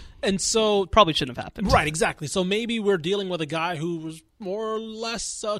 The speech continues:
Speaker 1: Colorado State level of player, um, and he got a little bit overhyped 'cause he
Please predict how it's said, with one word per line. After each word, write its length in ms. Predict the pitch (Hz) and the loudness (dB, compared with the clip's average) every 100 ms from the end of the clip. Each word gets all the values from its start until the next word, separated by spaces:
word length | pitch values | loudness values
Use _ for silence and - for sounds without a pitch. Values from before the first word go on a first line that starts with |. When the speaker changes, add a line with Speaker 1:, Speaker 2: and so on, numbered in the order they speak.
| - | -6
Speaker 1:
Colorado 480 | - 226 226 226 220 | -4 -4 0 0 0
State 240 | - 226 | 0 2
level 320 | 220 202 208 | 2 4 4
of 100 | 196 | 4
player, 400 | 226 226 151 147 - - - _ | 4 4 4 0 -6 -20 -20 _
um, 720 | 214 170 165 165 160 160 165 165 _ - - | -2 0 2 0 -4 -6 -10 -16 _ -10 -6
and 160 | 175 | -2
he 120 | 175 | 0
got 160 | 180 175 | 2 2
a 20 | |
little 160 | 180 180 | 2 0
bit 100 | 165 | 0
overhyped 460 | 170 151 143 151 - | 0 -2 -4 -6 -6
'cause 160 | 147 | -8
he 200 | 135 127 | -8 -10